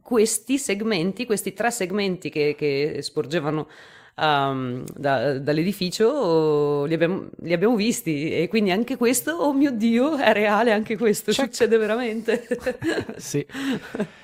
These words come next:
Speaker 2: Esatto, quindi l'ultima foto che vi propongo, siamo noi quattro, Veronica è stata così carina da farci questa foto, ci ha detto,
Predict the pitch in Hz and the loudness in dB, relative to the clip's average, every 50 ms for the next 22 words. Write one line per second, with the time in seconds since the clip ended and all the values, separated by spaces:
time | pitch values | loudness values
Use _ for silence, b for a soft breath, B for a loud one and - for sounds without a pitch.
0 | - 170 190 220 220 202 190 185 180 - 202 190 185 b b b b b b b | -14 -12 -12 -12 -12 -14 -16 -18 -16 -16 -14 -14 -14 b b b b b b b
1 | b _ _ _ _ _ _ _ _ - - 214 160 156 143 123 - 147 135 190 | b _ _ _ _ _ _ _ _ -2 0 2 4 4 4 2 0 0 0 2
2 | 190 160 165 170 190 - - 175 175 151 - 196 196 - 156 139 - 147 139 147 | 2 4 4 4 4 2 4 4 4 4 4 4 4 4 4 2 2 2 2 2
3 | - - 170 - - 175 175 185 202 185 170 143 - - 147 143 143 139 135 135 | 0 0 0 0 2 2 2 2 4 2 2 2 2 2 4 4 4 4 2 2
4 | 131 147 151 160 165 - - 170 170 165 - - 156 143 131 139 143 151 151 147 | 2 2 2 2 2 2 4 6 6 6 4 2 -2 0 2 2 2 2 2 2
5 | 127 139 123 - 147 131 - 139 135 117 135 123 131 127 - 151 143 143 143 139 | 0 -2 0 0 -2 0 0 -2 -2 0 0 -2 -2 0 2 2 2 4 2 2
6 | 127 127 123 - 156 143 - - 147 139 151 - - 180 160 - 160 156 151 180 | 0 0 0 2 0 0 0 -2 -2 -2 -2 0 2 0 4 4 4 4 4 2
7 | 147 - 151 135 - 151 143 | 0 0 0 0 0 -2 -4